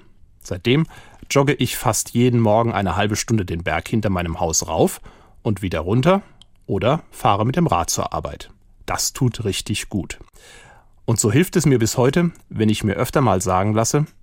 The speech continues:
„Hier geht es nicht mehr weiter. Jetzt musst du korrigieren.“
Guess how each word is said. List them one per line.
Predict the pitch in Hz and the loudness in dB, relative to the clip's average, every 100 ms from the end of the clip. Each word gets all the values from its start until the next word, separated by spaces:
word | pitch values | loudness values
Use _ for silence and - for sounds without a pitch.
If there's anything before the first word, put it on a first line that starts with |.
| - - - | -20 -20 -12
„Hier | - 92 | -2 -2
geht | - 113 | 0 -2
es | - | -2
nicht | 110 90 - | -2 -2 0
mehr | 131 | 2
weiter. | 165 123 101 - - _ | 2 0 -2 -6 -18 _
Jetzt | - 98 - - | -4 -2 -2 0
musst | 113 107 - | 2 2 0
du | 139 | -2
korrigieren.“ | - 131 139 123 95 85 82 | 0 2 2 -2 -4 -4 -10